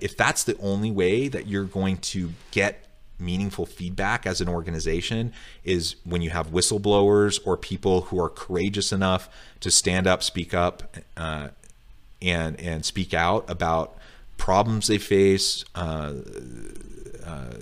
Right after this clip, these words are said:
inequities, uh, other, other types of, of core issues in the organization, or even just processes and talking about how can we improve these processes, um,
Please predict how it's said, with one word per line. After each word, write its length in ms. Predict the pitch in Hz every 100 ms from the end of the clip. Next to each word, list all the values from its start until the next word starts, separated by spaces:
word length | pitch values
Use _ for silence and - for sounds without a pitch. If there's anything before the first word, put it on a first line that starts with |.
| 73
inequities, 920 | 90 92 - 101 95 92 90 85 -
uh, 240 | 90 82 78
other, 240 | 98 95
other 200 | - 95 90
types 300 | 92 85 87
of, 220 | 82 -
of 560 | 90 80 78 76 - -
core 240 | - 98 98
issues 380 | 95 - 98
in 60 | 90
the 100 | 90
organization, 800 | 85 82 82 82 87 - 110 113 - -
or 100 | 110
even 200 | 139 143
just 200 | 139 151
processes 640 | - 110 131 - 82 82 78
and 100 | 76
talking 280 | 101 101 92
about 140 | 87
how 180 | - 98
can 180 | - 104
we 120 | 92
improve 340 | 82 - 92
these 160 | 87 80
processes, 720 | - 87 - 131 143 151 147 - - - - -
um, 520 | 104 104 98 90 87